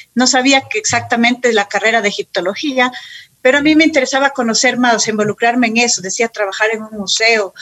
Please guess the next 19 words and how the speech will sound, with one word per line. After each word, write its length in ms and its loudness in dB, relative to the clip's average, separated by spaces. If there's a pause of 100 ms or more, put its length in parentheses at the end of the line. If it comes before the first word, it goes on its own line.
(320)
este, 260 0
estar 260 -2
con 140 -2
las 220 0
piezas, 440 0
analizar 480 -2
las 220 -2
piezas, 440 -4 (140)
eh, 380 -4
arqueológicas, 840 -2
todo, 240 0
pero 200 0
solo 320 2
de 80 2
Egipto, 340 -2
o 20 -4
sea, 120 -2
era 100 2
un, 160 2